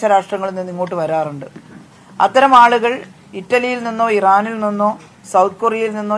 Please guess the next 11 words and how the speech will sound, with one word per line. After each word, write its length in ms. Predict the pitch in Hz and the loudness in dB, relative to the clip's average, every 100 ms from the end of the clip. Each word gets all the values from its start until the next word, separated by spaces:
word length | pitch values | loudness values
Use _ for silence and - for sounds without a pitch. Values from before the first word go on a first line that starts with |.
| 208 | -4
ചൈനയിൽ 380 | 185 180 208 208 202 | -6 -4 -6 -6 -6
നിന്നോ 180 | 196 196 | -4 -4
ഒക്കെ 200 | 190 214 226 - - - - 185 | -4 -8 -10 -14 -20 -20 -2 0
വന്ന 180 | 202 214 202 | 2 0 0
ബന്ധുക്കൾ 440 | 190 208 214 220 214 | -2 -2 0 -2 -2
പൊങ്കാലയിടാൻ 600 | 190 185 202 214 208 208 202 | -2 2 4 4 2 2 0
വന്നിട്ടുണ്ടെങ്കിൽ 680 | 180 196 190 180 175 175 202 - - - - - 185 | -4 -4 -6 -6 -6 -4 -8 -8 -20 -20 -20 -2 2
അവർ 140 | 208 220 196 | 2 0 -4
വീട്ടിൽ 320 | 208 208 269 254 | -6 -6 -8 -2
തന്നെ, 240 | 214 202 226 - - | -2 -2 -4 -6 -10
വീട്ടിന് 340 | 196 226 214 | -8 -4 -2